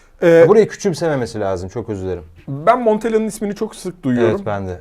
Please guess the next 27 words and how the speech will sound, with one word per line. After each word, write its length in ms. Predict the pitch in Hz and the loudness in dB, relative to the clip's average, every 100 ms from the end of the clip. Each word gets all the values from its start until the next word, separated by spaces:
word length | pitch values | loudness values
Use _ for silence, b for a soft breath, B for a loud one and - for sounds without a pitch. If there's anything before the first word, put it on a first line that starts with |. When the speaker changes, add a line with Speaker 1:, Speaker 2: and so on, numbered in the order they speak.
| - | -10
Speaker 1:
Sanıyorum 480 | - 165 123 175 165 - | -4 -2 0 -2 -4 -2
o 360 | 156 156 - - - | 0 0 -2 -8 -8
olacak 400 | 123 117 113 - | -6 -4 -8 -8
gibi 140 | 113 | -10
gözüküyor. 520 | 110 117 110 - 226 285 b b b _ | -6 -8 -8 -8 -8 -10 b b b _
Ee, 300 | 151 143 139 143 _ _ _ _ _ - | 0 4 2 0 _ _ _ _ _ -12
bunu 280 | 135 170 240 | -4 0 2
şeyden 360 | - 196 220 208 | 4 4 2 0
de 40 | |
anlayabiliriz 680 | 185 190 190 196 180 202 156 | -2 -2 -4 -4 -4 -4 -2
aslında. 460 | 117 - 107 98 | -2 -4 -10 -10
Hani 240 | - 123 117 - | -8 -6 -8 -10
şimdi 220 | - 139 139 | -14 -6 -2
eğer 220 | 147 143 | 0 0
Zayt'tır, 500 | 131 143 139 - 135 - | 0 0 0 -4 -4 2
Arda'dır, 680 | 127 131 143 139 135 - - | 0 2 0 0 -2 -6 -8
hani 280 | 123 120 - - | -4 -4 -6 -6
transfer, 520 | 135 143 147 - 151 | 0 0 2 2 4
e, 420 | 147 - 143 135 | 2 -2 -4 -4
Crespo'dur, 540 | 131 165 123 127 151 143 | -2 2 2 4 2 2
Speaker 2:
Tabii. 80 | 127 | 0
Speaker 1:
bunların 340 | 151 165 165 | 2 4 2
Speaker 2:
Tabii. 120 | - - | 0 2
Speaker 1:
artık 240 | 160 156 | 2 2
Speaker 2:
Tabii. 100 | 110 | 0
Speaker 1:
sözleşmesi 420 | 170 165 180 180 | 0 0 -2 -2
uzatılıyorsa 720 | 180 175 175 208 247 202 240 | -2 -2 -2 0 2 2 0